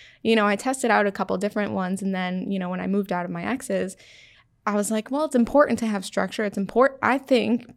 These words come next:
because how I've grown, um, and how I was raised,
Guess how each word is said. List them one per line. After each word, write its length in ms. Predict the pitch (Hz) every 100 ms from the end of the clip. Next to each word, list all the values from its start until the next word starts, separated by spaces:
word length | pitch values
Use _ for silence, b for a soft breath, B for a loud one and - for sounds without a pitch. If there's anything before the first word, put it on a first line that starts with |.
| _
because 340 | 226 208 185 - _
how 240 | - 208 208
I've 180 | 220 226
grown, 400 | 214 185 190 262 B B B B _
um, 520 | 208 190 170 175 180 -
and 140 | 190
how 140 | 190 196
I 120 | 185
was 200 | 190 196
raised, 500 | 220 185 208 226